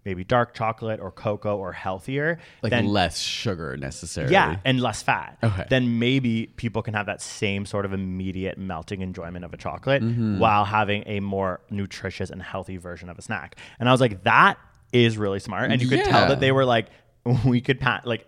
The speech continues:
Speaker 1: Nestle or whatever the hell,
Speaker 2: <laughs>
Speaker 1: if they can patent this and figure out how to create, like, a healthy chocolate that tastes good.
Speaker 2: Still gives you that sort of satisfying kick of
Speaker 1: An
Speaker 2: chocolate, but
Speaker 1: immediate,
Speaker 2: is
Speaker 1: yeah. So it's like,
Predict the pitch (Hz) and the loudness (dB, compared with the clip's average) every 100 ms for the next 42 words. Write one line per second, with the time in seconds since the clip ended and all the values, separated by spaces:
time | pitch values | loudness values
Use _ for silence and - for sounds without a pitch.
0 | - 104 101 110 117 - 98 95 107 104 | -14 -10 -6 -4 -4 -4 -4 -2 0 4
1 | - 120 113 120 - - 254 123 135 139 | 6 6 6 4 0 -2 2 4 4 4
2 | 147 - 113 107 113 117 104 - 107 107 | 0 -2 0 0 -2 -4 -4 -6 -8 -8
3 | 101 95 98 98 - - 92 92 - 101 | -6 -6 -4 -6 -8 -8 -8 -8 -10 -10
4 | 101 - 90 101 98 90 92 90 - - | -8 -6 -8 -8 -10 -12 -10 -12 -14 -12
5 | 92 85 - - - 69 101 135 151 - | -12 -12 -16 -18 -14 -6 -4 -2 -4 2
6 | 120 98 104 95 98 87 80 - 101 87 | 2 4 0 0 2 2 2 0 -4 -4
7 | 82 - 82 76 - 80 76 - - 87 | -6 -2 0 0 -2 -4 -4 -6 -6 -6
8 | - 123 73 - 101 117 120 117 110 107 | -2 0 2 2 4 6 6 6 4 2
9 | 69 107 87 65 - 120 110 - | 0 0 -2 -4 -2 0 0 -4